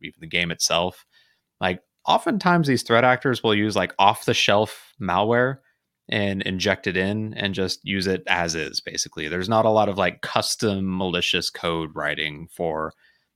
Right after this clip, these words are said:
historically how these attacks typically work. Uh, that is not the case in this one. It seems to be v-,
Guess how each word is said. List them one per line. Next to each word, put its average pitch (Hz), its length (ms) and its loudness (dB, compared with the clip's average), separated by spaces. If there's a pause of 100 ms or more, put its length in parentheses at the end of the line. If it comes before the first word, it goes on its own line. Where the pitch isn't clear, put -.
historically 117 720 2
how 95 180 0
these 90 160 -4
attacks 82 360 -4
typically - 360 -12
work. 85 320 -4 (720)
Uh, 90 80 0
that 127 160 2
is 123 100 -2
not 123 220 2
the 127 60 -6
case 107 260 2
in 87 80 -6
this 107 220 -2
one. 82 340 -6
It 95 220 -4
seems 135 300 0
to 110 60 -6
be 98 140 2
v-, 87 160 -8